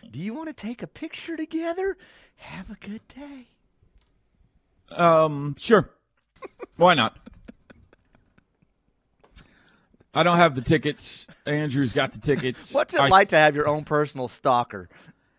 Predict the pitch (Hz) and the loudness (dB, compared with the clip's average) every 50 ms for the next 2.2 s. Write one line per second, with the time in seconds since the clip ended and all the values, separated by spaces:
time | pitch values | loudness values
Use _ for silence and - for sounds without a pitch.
0 | _ _ _ _ _ _ _ - - 135 - _ - 185 190 170 - 165 147 131 | _ _ _ _ _ _ _ -8 -8 -8 -6 _ 0 0 0 2 2 0 2 2
1 | 143 139 135 131 123 117 110 117 123 120 - - 120 110 101 90 101 98 98 95 | 2 2 2 2 0 0 0 0 0 0 0 -2 0 0 0 0 0 0 0 0
2 | 92 90 - | 0 -2 -4